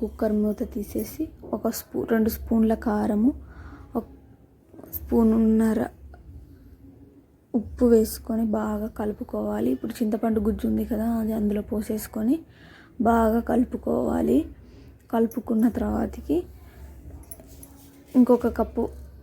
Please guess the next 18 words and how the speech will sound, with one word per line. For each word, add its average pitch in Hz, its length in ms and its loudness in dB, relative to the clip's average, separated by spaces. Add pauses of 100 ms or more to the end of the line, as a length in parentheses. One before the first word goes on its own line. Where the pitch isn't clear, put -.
(440)
వాటర్ 220 320 2 (100)
కూడా 220 140 2 (100)
పోసుకోవాలి. 214 720 0 (100)
చింతపండు 214 560 0
గుజ్జుతో - 400 -4
పాటు 214 300 -4
ఇంకొక 220 400 0
కప్పు 226 320 -6
వాటర్ 208 340 -6
పోసుకొని 226 480 -4 (120)
బాగా 220 200 -4 (100)
కలుపుకొని 226 560 0 (960)
అది 262 220 4
కుక్కర్ 226 340 6
మీద 214 100 4 (120)
పెట్టాలి. 214 440 6 (3750)
అది 233 120 6 (120)
బాగా 214 280 2